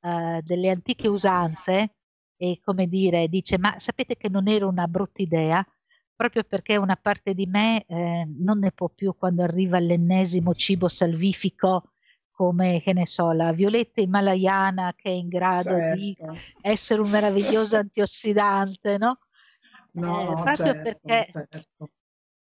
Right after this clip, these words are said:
Speaker 1: ecco, io sono convinta che ogni territorio, eh, e questo, se ci risentiamo ancora, potrebbe essere un leitmotiv che mi sentirete dire spesso, eh, ogni territorio contiene il rimedio per l'uomo che ci vive dentro.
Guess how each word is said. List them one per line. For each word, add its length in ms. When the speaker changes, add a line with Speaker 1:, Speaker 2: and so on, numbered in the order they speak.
Speaker 1:
ecco, 320
io 160
sono 380
convinta 680
che 220
ogni 260
territorio, 1120
eh, 60
e 80
questo, 560
se 200
ci 180
risentiamo 600
ancora, 400
potrebbe 460
essere 280
un 100
leitmotiv 720
che 120
mi 120
sentirete 560
dire 240
spesso, 680
eh, 380
ogni 260
territorio 840
contiene 520
il 80
rimedio 640
per 240
l'uomo 320
che 160
ci 160
vive 280
dentro. 580